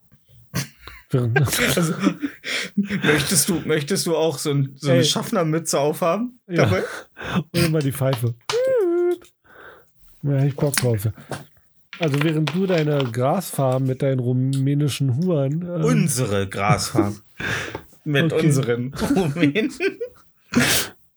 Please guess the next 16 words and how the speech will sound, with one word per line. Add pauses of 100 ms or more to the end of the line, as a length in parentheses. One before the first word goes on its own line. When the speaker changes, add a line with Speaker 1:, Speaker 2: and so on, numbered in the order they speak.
(1400)
Speaker 1:
Also
ich
hab
jetzt
meinen
Störteich
und
meine
Eisenbahn. (560)
Speaker 2:
Ja? (1500)
Speaker 1:
Ja,
ich
hätt
gern,
ähm,
Fingerskatepark.